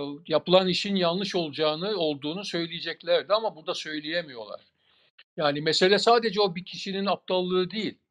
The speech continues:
Kültürel olarak aptallığı düzeltemeyen bir zihniyet ortamı var orada. Ve işte benim kitapta anlattığım gibi Blake, e, United Airlines'ta bütün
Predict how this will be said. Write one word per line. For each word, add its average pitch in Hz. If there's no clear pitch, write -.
Kültürel 185
olarak 226
aptallığı 175
düzeltemeyen 180
bir 175
zihniyet 160
ortamı 127
var 117
orada. 101
Ve 156
işte 156
benim 170
kitapta 175
anlattığım 175
gibi 175
Blake, 180
e, 156
United 175
Airlines'ta 175
bütün 175